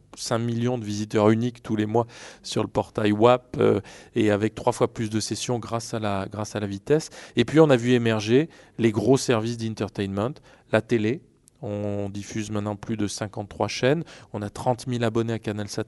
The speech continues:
Mobile. Ça, c'est possible grâce à la trois G. Et les jeux et le téléchargement de musique.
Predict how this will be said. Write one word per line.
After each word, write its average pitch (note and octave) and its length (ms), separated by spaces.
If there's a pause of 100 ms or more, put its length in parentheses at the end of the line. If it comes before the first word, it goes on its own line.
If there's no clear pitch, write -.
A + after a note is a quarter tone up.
Mobile. A#2+ 300
Ça, C3 140
c'est A2 180
possible G#2+ 360
grâce G2+ 260
à G#2 40
la G2+ 100
trois G#2 200
G. A2 280 (540)
Et B2 140
les A#2 380
jeux A#2+ 380 (100)
et C3+ 120
le B2 60
téléchargement A2 600
de G#2 60
musique. G2 380